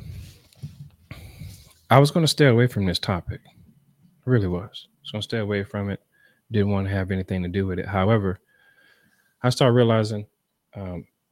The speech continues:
I'm stepping into a whole different world of product.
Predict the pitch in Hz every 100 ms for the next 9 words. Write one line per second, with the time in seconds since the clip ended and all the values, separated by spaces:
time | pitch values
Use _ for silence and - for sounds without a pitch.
0 | _ - 110 117 143 139 120 107 107 92
1 | 107 110 104 107 92 92 98 98 95 -
2 | - _ _ _ 98 95 90 90 - 104
3 | 104 107 -